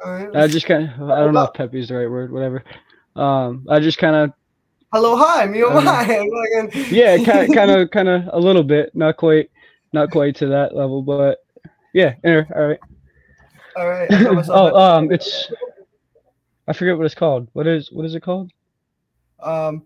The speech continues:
Speaker 1: <laughs> I don't know, man. I have, I have it written down. <laughs> Something. Yo, this is us to
Speaker 2: Oh,
Speaker 1: a T.
Speaker 2: uh,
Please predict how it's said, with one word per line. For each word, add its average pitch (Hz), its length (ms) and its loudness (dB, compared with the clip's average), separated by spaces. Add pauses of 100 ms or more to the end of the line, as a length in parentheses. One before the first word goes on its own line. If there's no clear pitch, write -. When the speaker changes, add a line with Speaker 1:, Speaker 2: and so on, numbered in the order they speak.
(100)
Speaker 1:
<laughs> - 120 -20
I 220 140 -4
don't 220 100 -4
know, 180 160 -6
man. 202 200 -4
I 196 40 -4
have, 202 300 -2 (240)
I 202 60 -4
have 262 140 2
it 226 40 -6
written 220 260 -6
down. 214 260 -2
<laughs> - 0 -
Something. - 380 -10 (1500)
Yo, 220 240 0
this 269 180 -4
is 247 140 -4
us 220 380 -2
to - 100 0
Speaker 2:
Oh, 196 160 6
Speaker 1:
a - 60 -4
T. - 80 -4
Speaker 2:
uh, 185 360 4